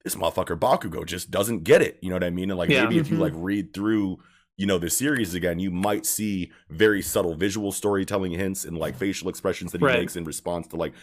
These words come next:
Speaker 1: certain things that he hears Deku say. But, like, it's always loud, boisterous, yelling and death threats
Speaker 3: Yeah.
Speaker 1: on the, on
Speaker 2: Yep.
Speaker 1: the surface, which does an incredible
Speaker 3: Mm-hmm.
Speaker 1: job of masking, like, just how this person is feeling. It's like, "I need to put this front
Speaker 3: Yeah.
Speaker 1: out here because I'm Bakugo.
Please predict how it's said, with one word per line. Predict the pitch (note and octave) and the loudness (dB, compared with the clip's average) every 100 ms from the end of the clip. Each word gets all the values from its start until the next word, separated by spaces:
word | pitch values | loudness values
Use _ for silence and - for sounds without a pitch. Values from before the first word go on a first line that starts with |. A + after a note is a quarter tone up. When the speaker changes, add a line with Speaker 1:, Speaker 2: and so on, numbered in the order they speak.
| - | -12
Speaker 1:
certain | - A#2+ F#2+ F2 | 0 0 2 -4
things | D#2 G#2+ F#2+ | -2 -2 -2
that | E2 | -4
he | E2+ F#2+ | -4 -6
hears | D#2+ F#2+ F2 | -4 -4 -4
Deku | D2 D#2 D2+ | -4 -4 -6
say. | D2 A#2+ A#2+ A#2+ - - | 2 6 6 4 -6 0
But, | |
like, | G2+ G2 | 2 2
it's | F#2+ - | 0 2
always | B2+ D3+ C#3+ B2 G#2+ - - | 6 6 6 4 2 -4 -12
loud, | E2 G2+ A2 A#2 A#2+ A#2 - _ | -2 2 6 8 6 4 -6 _
boisterous, | D#2 G2+ G2+ G2 - G2 F#2 - - _ _ _ | 0 4 4 2 -2 0 0 -2 -6 _ _ _
yelling | F2+ F2+ G#2+ F#2+ E2+ E2 - | 0 6 8 8 2 -2 -4
and | F#2 F2 - | -4 -4 4
death | G2 F#2+ - | 4 4 2
threats | E2+ D#2 - - - | 0 0 -2 -6 -6
Speaker 3:
Yeah. | A#2+ F#2 | -8 2
Speaker 1:
on | A2 G#2+ | 6 6
the, | F#2+ F2+ | 6 4
on | - C3 | 4 2
Speaker 2:
Yep. | |
Speaker 1:
the | - | 2
surface, | - D#3+ E3 G#2 F#2 | 4 4 4 0 0
which | F#2 - | -4 -2
does | G#2+ G2 | -2 0
an | |
incredible | G#2 F#2+ - C3 C3 G#2+ | -4 -4 0 2 4 2
Speaker 3:
Mm-hmm. | |
Speaker 1:
job | E2+ G2 F#2+ | 2 0 0
of | E2 | -2
masking, | F2 F#2 F#2 F#2+ - F2+ D#2+ D#2 - _ _ _ _ - | -4 -2 -2 -2 -4 -4 -4 -8 -12 _ _ _ _ 0
like, | F2 D#2 | 0 0
just | E2+ A2+ | -2 -4
how | - G#2+ G2 | 2 2 2
this | F#2 - | 0 -4
person | - F#2 - | -4 -6 -6
is | D2 - | -10 -6
feeling. | C3 A#2 D#2+ | -4 -2 -4
It's | D2+ | -4
like, | E2 | -2
"I | |
need | G2+ A2+ | 0 0
to | |
put | - F#2+ | -2 -4
this | - D2+ | -4 -8
front | - A#2 | -2 -2
Speaker 3:
Yeah. | G2 | 0
Speaker 1:
out | F2 | -4
here | E2+ | -4
because | D#2+ D2 | -6 -6
I'm | D#2+ G2+ | -4 -4
Bakugo. | D#2+ G#2 - - A#1+ | 0 0 0 -4 -6